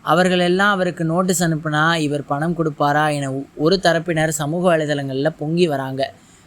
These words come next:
நாற்பது வருடங்களுக்கு முன்பு உருவாக்கப்பட்ட என்னடி முனியம்மா உன் கண்ணுல மையி பாடலை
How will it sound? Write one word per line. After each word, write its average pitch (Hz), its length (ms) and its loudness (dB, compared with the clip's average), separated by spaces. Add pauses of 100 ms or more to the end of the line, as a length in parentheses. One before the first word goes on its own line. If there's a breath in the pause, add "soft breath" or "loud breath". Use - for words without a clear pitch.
(100)
நாற்பது 220 460 2
வருடங்களுக்கு 185 520 0
முன்பு 156 260 -2
உருவாக்கப்பட்ட 147 720 -2
என்னடி 170 480 -2
முனியம்மா 156 600 -2
உன் 151 200 -2
கண்ணுல 156 380 0
மையி 143 340 -4
பாடலை 135 440 -2